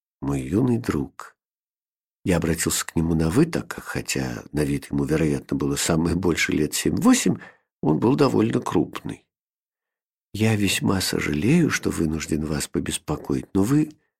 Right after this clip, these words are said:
случайно заняли мое место». Большой ребенок недоуменно поглядел на меня и ответил: «Ничего страшного». Признаюсь, такой ответ меня несколько озадачил.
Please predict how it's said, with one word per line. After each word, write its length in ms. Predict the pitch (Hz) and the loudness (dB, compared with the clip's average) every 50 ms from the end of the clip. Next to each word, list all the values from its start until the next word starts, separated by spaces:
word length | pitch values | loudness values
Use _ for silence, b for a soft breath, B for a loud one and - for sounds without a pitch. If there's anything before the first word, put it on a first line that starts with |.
| _ _ - | _ _ -12
случайно 880 | - - - 127 123 120 - - - 135 147 165 170 160 147 139 127 120 | -10 -2 2 2 2 2 2 0 2 4 6 6 6 4 4 2 2 2
заняли 500 | 107 - 123 139 143 135 135 131 131 135 | 2 2 4 4 4 4 4 4 4 4
мое 380 | 143 139 131 127 127 127 127 | 4 4 4 4 4 4 4
место». 540 | 127 127 107 92 78 65 - - - _ - _ _ _ _ _ _ _ _ _ _ _ _ - | 4 4 4 4 2 0 -4 -8 -10 _ -20 _ _ _ _ _ _ _ _ _ _ _ _ 0
Большой 440 | 92 92 90 82 - - 98 95 90 | 2 2 4 4 4 4 6 6 6
ребенок 540 | 90 90 85 92 90 85 85 85 - - _ _ - - | 6 4 4 4 4 4 2 0 -2 -6 _ _ 0 4
недоуменно 800 | 95 92 90 95 98 95 92 90 87 87 82 80 80 80 82 82 | 4 4 6 6 6 6 6 6 6 4 4 2 2 0 0 -2
поглядел 580 | - - 90 90 95 101 101 101 170 208 214 | 0 0 2 4 4 4 4 4 4 4 6
на 100 | 185 143 | 6 4
меня 420 | 95 82 78 73 71 67 62 60 - _ - | 4 2 2 0 -2 -4 -6 -8 -14 _ -2
и 60 | - | 0
ответил: 580 | 95 98 95 - 69 69 65 - - 67 69 - _ _ _ _ _ _ _ _ _ _ _ _ _ _ _ _ _ _ _ - | 0 0 0 0 -2 -2 -2 -2 -6 -8 -10 -12 _ _ _ _ _ _ _ _ _ _ _ _ _ _ _ _ _ _ _ 0
«Ничего 420 | - 110 110 - - 170 233 277 277 | 0 0 2 4 4 6 6 6 4
страшного». 800 | - - - 220 254 285 277 - - - - - 101 101 - - _ _ _ _ _ _ _ _ _ _ _ _ _ _ _ _ _ _ _ _ _ _ _ _ | 4 4 2 4 4 4 4 2 0 -2 -4 -4 -6 -6 -12 -16 _ _ _ _ _ _ _ _ _ _ _ _ _ _ _ _ _ _ _ _ _ _ _ _
Признаюсь, 640 | - - 110 - - 98 92 98 135 151 139 - - _ _ _ _ _ _ _ _ _ _ _ _ _ _ _ _ _ | -2 -2 -2 0 0 2 4 4 4 2 2 -2 -10 _ _ _ _ _ _ _ _ _ _ _ _ _ _ _ _ _
такой 400 | - - 76 - - 90 95 113 | -6 -6 -6 -2 0 2 4 4
ответ 440 | 123 - - - 107 90 78 - - | 2 2 0 0 0 0 0 0 -2
меня 300 | 76 78 76 78 80 80 | -2 0 0 2 2 2
несколько 720 | 85 80 82 82 78 - - 95 - - - 98 90 - - | 2 2 2 0 -2 -2 -2 -4 -4 -2 -2 -4 -4 -4 -2
озадачил. 720 | - 90 80 85 90 90 71 - - - - - - - - | -4 -2 0 2 0 0 0 -2 -6 -4 -4 -4 -4 -4 -8